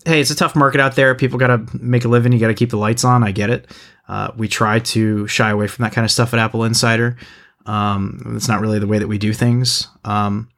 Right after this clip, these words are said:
we do have people that write editorials for us that, uh, sometimes are more inflammatory, uh, but it's usually longer form content too,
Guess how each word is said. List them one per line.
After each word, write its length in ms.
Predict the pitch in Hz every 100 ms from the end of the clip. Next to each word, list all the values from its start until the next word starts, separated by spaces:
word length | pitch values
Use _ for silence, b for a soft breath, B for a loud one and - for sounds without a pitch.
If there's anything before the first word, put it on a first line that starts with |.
| b b b b _
we 220 | 113 113
do 420 | 107 117 117 117 117
have 260 | 117 117
people 180 | 120 120
that 80 | 120
write 180 | 117 120
editorials 560 | 120 117 123 120 117 -
for 280 | - 117 117
us 220 | 120 -
that, 360 | 107 104 - -
uh, 200 | 110 117
sometimes 460 | - 120 120 120
are 140 | 135 165
more 180 | 107
inflammatory, 720 | 104 98 107 104 - 101 104 120 B B B -
uh, 180 | 110
but 220 | 107 120 117
it's 260 | 110 -
usually 540 | 123 110 120 120 117 107
longer 360 | 104 110 107
form 240 | - 113 98
content 480 | 107 107 113 110 -
too, 300 | 110 107